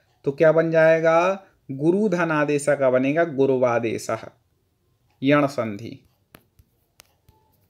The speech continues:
ठीक है ना, गुरुवादेशः यण संधि हो जाएगी। पुल्लिंग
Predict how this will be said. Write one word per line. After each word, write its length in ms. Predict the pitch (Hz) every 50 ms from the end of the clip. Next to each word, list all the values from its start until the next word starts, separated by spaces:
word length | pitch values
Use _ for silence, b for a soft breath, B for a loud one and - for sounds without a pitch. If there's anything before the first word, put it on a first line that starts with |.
| _ _ _
ठीक 200 | - - 156 160
है 60 | 185 190
ना, 180 | 214 233 240 - _ _ _ _ _ -
गुरुवादेशः 840 | 117 131 135 139 139 143 143 139 135 135 131 135 - 156 180 196 220 b b b b _ -
यण 240 | 123 123 131 131 123
संधि 360 | 120 - 123 113 110 104 101
हो 160 | 104 113 107
जाएगी। 440 | 101 104 - 55 - - - - - _ _ _ _ _ _ _ _ _ _ _ _ _ _ _ _ _ _ _ _ _ _ - _ _ _ _ _ _ _ _ _ _ _ _ _ _ _ _ _ _ _ _ _ _ _ -
पुल्लिंग 720 | 170 175 190 202 214 220 233 240 247 247 254 254 226 -